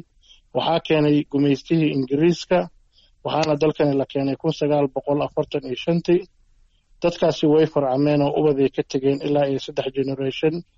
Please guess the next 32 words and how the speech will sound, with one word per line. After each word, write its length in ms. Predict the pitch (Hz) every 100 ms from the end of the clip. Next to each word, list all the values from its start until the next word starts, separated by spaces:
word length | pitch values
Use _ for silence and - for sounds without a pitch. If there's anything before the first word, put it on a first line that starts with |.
| _ _ _ -
ama, 260 | 135 139 139 139 139 139 143 - _ _ _ _ _ _ -
ee, 520 | - 143 143 143 147 - _
tiradii 360 | - 175 190
ugu 160 | 190 233
dambeysay 720 | 220 202 160 147 143 - 160 160
oo 140 | -
dadka 300 | 143 165 - 156
kun 180 | - 175
sagaal 300 | 160 156 156
boqol 220 | 151 143 143
afartan 360 | - 156 151
iyo 80 | 139
shantii 300 | - 151 151
la 100 | 135
keenay, 380 | - 139 151 185 - _ _ _ _
waxaa 200 | 135 139 156
ugu 140 | 170
dambeeyey 500 | 165 156 139 143 143
oday 260 | 135 151 156
la 100 | 143
oran 240 | 139 147 151
jiray 220 | 139 131
Caamir, 340 | 127 135 147 139
Allah 220 | 135 143
u 100 | 139
naxariisto, 600 | 131 - 127 123 - 170 180 _ _ _ _ _ -
oo 100 | 135
adigu 280 | 151 160 147
sanado 380 | - 143 147 151
ka 120 | -
hor 160 | 143 131
geeriyooday. 720 | 127 131 127 123 127 127 139